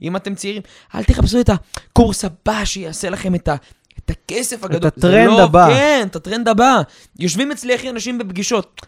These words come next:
Speaker 1: "אליאור, מה עושה כסף? מה?"
Speaker 2: כבר דרך לא טובה
Speaker 1: מה
Speaker 2: לפתוח
Speaker 1: עושה
Speaker 2: שיחה.
Speaker 1: כסף? אחי, מה עושה כסף? אתה מסתלבט? אני ארבע שנים הייתי טוחן עד שהחברה שלי נהייתה רווחית.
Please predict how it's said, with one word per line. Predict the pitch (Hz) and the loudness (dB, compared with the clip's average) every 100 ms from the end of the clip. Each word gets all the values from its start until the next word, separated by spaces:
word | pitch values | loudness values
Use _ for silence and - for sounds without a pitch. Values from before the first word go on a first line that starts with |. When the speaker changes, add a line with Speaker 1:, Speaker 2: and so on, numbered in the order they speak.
| _ | _
Speaker 1:
"אליאור, | 165 202 170 120 _ _ _ _ _ - _ | -6 -4 -4 -6 _ _ _ _ _ -20 _
מה | - 170 | -20 -16
עושה | 233 - 226 | -12 -12 -12
כסף? | 220 202 - 117 - _ _ _ _ _ _ _ _ _ | -14 -12 -12 -14 -20 _ _ _ _ _ _ _ _ _
מה?" | 165 220 226 - _ - | -18 -14 -14 -16 _ -6
Speaker 2:
כבר | 147 196 196 | 2 6 6
דרך | 185 185 | 4 4
לא | 175 | 4
טובה | 175 156 156 | 4 4 4
Speaker 1:
מה | |
Speaker 2:
לפתוח | 151 - | 2 2
Speaker 1:
עושה | 160 131 | 2 2
Speaker 2:
שיחה. | 139 175 | 0 0
Speaker 1:
כסף? | 135 120 110 | 0 -2 -4
אחי, | - 196 | -8 -4
מה | 196 | -4
עושה | 180 - | -4 -6
כסף? | 165 190 180 208 190 | -6 -6 -6 -8 -10
אתה | - | -10
מסתלבט? | 135 139 - 165 175 185 - _ 147 | -10 -12 -6 -4 -2 -6 -10 _ -6
אני | 175 190 | -4 -4
ארבע | 190 185 | -4 -4
שנים | 165 185 180 | -4 -4 -4
הייתי | 180 190 | -4 -6
טוחן | 147 151 180 | -6 -4 -4
עד | 165 | -4
שהחברה | 170 147 135 160 | -4 -6 -8 -8
שלי | 165 | -8
נהייתה | 131 156 | -8 -6
רווחית. | 143 127 165 131 | -8 -10 -10 -12